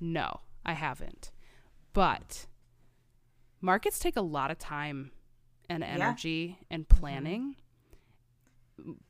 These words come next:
Speaker 1: more so with crochet than I think some other handmade things, like my hot cocoa bombs that I can crank out and it's, it's not a big deal. But crochet, I mean, you have to spend a lot of time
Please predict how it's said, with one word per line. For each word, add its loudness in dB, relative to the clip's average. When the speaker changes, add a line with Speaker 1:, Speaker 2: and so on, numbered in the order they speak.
Speaker 1:
more 4
so 4
with 4
crochet 0
than -4
I -12
think -8
some -2
other -2
handmade -2
things, -6
like -4
my -2
hot -2
cocoa -4
bombs -4
that -6
I -8
can -8
crank -6
out 0
and -6
it's, -10
it's -8
not -4
a -8
big -8
deal. -4
But -2
crochet, 2
I -2
mean, 0
you 0
have -2
to -4
spend 0
a -4
lot -4
of -8
time -6